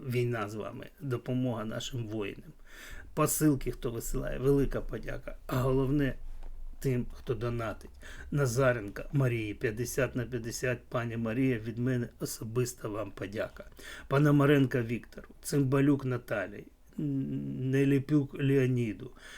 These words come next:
Петухов Андрій, на канал, два перекази, на Монобанк.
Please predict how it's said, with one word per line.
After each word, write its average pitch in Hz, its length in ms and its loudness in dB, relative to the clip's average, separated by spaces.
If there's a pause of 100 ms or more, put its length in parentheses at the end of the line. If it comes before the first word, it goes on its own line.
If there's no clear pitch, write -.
(200)
Петухов 151 680 4 (100)
Андрій, 139 760 4 (400)
на 135 180 0
канал, 135 680 2
два 127 400 2
перекази, 127 800 0
на 113 140 -4
Монобанк. 123 680 0